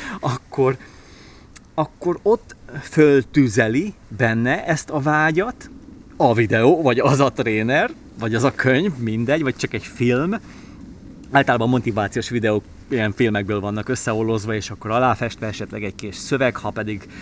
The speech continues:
a szerzője nem nagyon, mm, ilyen, ilyen narratív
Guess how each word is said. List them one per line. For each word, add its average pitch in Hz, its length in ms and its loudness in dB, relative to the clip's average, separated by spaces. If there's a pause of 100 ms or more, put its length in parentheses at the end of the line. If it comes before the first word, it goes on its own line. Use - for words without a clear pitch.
(160)
a 110 160 -4
szerzője 110 520 0
nem 113 140 -2
nagyon, 104 340 -4 (560)
mm, 101 340 -8 (540)
ilyen, 104 340 -8
ilyen 117 120 -6
narratív 131 680 2